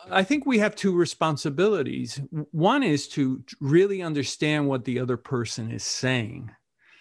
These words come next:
You know, when they say, "I hate this," let's unpack that. Um,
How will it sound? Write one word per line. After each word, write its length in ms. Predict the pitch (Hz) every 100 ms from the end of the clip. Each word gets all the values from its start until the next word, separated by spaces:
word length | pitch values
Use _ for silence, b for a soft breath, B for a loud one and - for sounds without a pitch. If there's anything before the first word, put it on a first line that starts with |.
| b b b _
You 120 | 139
know, 140 | 120 123
when 160 | 139
they 140 | 185 202
say, 460 | - 185 156 147 143
"I 160 | 156
hate 460 | 143 113 202 214 -
this," 460 | 123 107 - - - _ _ _ _ _ _ _ _ _ _ _ _ _ _ _ 151 170
let's 380 | 190 180 262 262
unpack 800 | 208 151 131 - 185 226 240 -
that. 440 | 131 - - - - _ _ b b b b -
Um, 920 | 156 151 143 139 131 127 123 127 -